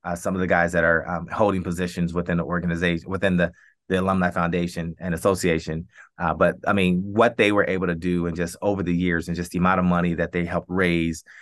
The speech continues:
and out there in the community. And I can't forget, um, Sweet Lou Picone, uh, as we say, Sweet Lou. Uh, but, <laughs> you know, when you think about guys like that, just who are selfless,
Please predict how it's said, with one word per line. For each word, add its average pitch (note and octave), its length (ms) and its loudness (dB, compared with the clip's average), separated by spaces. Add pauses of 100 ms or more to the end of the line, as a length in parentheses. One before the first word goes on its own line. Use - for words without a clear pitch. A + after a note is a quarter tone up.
(180)
and F2+ 160 -4
out F2+ 220 2
there F2+ 80 0
in E2+ 80 2
the F2 40 -2
community. F2 440 -2
And E2 100 -2
I E2+ 80 -2
can't F2 220 -4
forget, E2+ 340 -2
um, E2 160 -8
Sweet F2+ 240 -4
Lou E2+ 180 0
Picone, F2+ 520 -2 (100)
uh, E2+ 260 -2
as F2 200 0
we E2+ 80 -2
say, F2 260 2
Sweet A2+ 240 2
Lou. D3 400 6 (380)
Uh, F2 160 -2
but, F#2 320 2 (180)
<laughs> - 160 -20
you A#2+ 100 2
know, G2 120 4
when G2 120 2
you C#3+ 80 6
think B2+ 200 4
about G2 280 6
guys G2+ 280 4
like F2+ 160 -4
that, F#2 260 -2
just F2+ 260 -8
who G#2+ 140 -2
are F#2+ 40 -2
selfless, G2+ 600 2